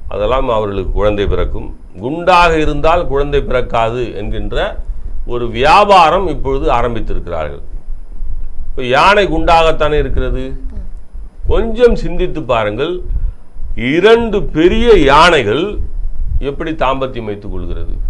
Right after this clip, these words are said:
காண்டாமிருகங்கள் எவ்வளவு பெரிய உருவமாக இருக்கிறது, அதற்கு குழந்தை பிறக்கிறதா இல்லையா? அதனால் குண்டாக இருந்தால் குழந்தை பிறக்காது என்பதெல்லாம் தவறான மூட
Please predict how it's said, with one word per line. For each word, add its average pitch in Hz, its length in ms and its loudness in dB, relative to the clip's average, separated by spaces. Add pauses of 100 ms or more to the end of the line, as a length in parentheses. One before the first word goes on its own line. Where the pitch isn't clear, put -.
(1600)
காண்டாமிருகங்கள் 175 1120 4 (840)
எவ்வளவு 160 440 4
பெரிய 202 240 6
உருவமாக 175 480 4
இருக்கிறது, 120 400 -4 (680)
அதற்கு 151 340 0
குழந்தை 147 300 2
பிறக்கிறதா 123 500 -2
இல்லையா? 107 340 -2 (1300)
அதனால் 104 500 -2 (120)
குண்டாக 202 680 4
இருந்தால் 185 520 2
குழந்தை 170 340 0
பிறக்காது 143 540 0
என்பதெல்லாம் 127 580 -2 (840)
தவறான 180 680 6 (880)
மூட 214 320 6